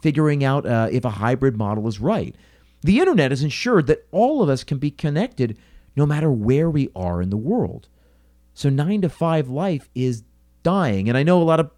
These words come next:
people think that's really serious and significant, but, uh, just to put it in perspective, corporate life, nine-to-five as we know it, was really, uh, stemmed from the, the post-war, right? So the forties, fifties, sixties, and beyond, right? So it hasn't really been around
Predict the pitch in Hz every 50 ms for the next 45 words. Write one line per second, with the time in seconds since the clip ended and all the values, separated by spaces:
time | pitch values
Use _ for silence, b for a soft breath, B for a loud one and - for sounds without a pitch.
0 | _ _ - 170 170 175 147 - - 151 135 - 139 - 139 156 147 143 117 B
1 | B B B B - - - 220 214 196 165 151 - 151 131 - - 135 127 175
2 | 208 - 170 139 120 117 104 - 170 151 - - 139 147 143 - 156 147 - 160
3 | - _ _ _ _ - - 202 247 277 247 160 - 107 95 - - - 185 202
4 | - - 101 85 82 82 - b b b b b b b b _ - - - 339
5 | 381 - - - 110 127 127 107 90 90 - 117 120 139 156 170 151 127 107 -
6 | 135 123 123 120 113 92 95 - 117 113 104 101 113 117 117 107 101 98 107 113
7 | 101 107 127 202 330 370 226 165 135 127 117 98 104 98 95 85 - - - -
8 | - 120 120 120 123 117 110 - - 120 110 104 107 107 98 113 104 90 - 110
9 | - - - 131 131 113 - - 131 147 156 117 85 78 87 98 110 123 120 b
10 | b b b b b b b - 147 139 120 - - 185 185 185 165 135 113 -
11 | - - 160 165 - - 139 117 104 - - - - 196 190 190 - - - 131
12 | 117 107 - - 127 127 123 117 107 117 113 113 131 160 151 117 90 80 80 80
13 | 92 113 135 156 - 170 160 165 220 359 370 - - 104 131 139 135 95 80 98
14 | 147 185 139 101 85 82 113 147 208 208 127